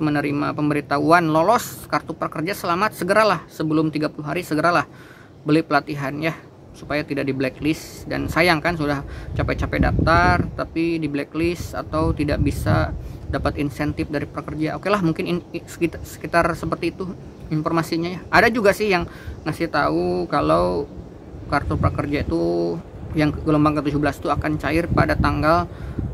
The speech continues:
eh, akan diumumkan, akan dibuka kembali pada tanggal tiga sampai empat April, itu ada juga. Tapi saya hanya membacakan video dari suara dot com itu.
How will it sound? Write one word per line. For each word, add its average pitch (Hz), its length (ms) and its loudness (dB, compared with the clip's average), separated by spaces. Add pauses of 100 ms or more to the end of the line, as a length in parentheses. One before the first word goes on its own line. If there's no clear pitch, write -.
(580)
eh, 156 160 6
akan 151 720 2
diumumkan, 151 720 2
akan 143 160 2
dibuka 147 240 2
kembali 147 400 0
pada 156 240 0
tanggal 185 880 -2
tiga 165 240 2
sampai 165 240 -6
empat 160 200 -2
April, 196 280 0
itu 175 160 -4
ada 139 280 6
juga. - 280 4
Tapi - 240 -4
saya 165 320 -2
hanya 165 320 -2 (400)
membacakan 151 680 2
video 160 280 6
dari 165 240 4
suara 147 360 -2
dot 147 200 -6
com 160 160 0
itu. - 240 -2